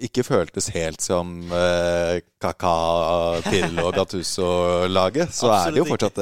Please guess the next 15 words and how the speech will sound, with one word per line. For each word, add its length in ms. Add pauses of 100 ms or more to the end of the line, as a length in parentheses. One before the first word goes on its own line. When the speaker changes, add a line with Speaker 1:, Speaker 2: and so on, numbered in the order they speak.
Speaker 1:
en 340
semifinale. 720 (160)
Speaker 2:
Det 100
er 120
det. 80 (720)
Speaker 1:
Og, 560
ja, 160 (320)
for, 180
men 640
hvordan 260
ser, 520
hvordan 280
ser 260
det 140
laget 540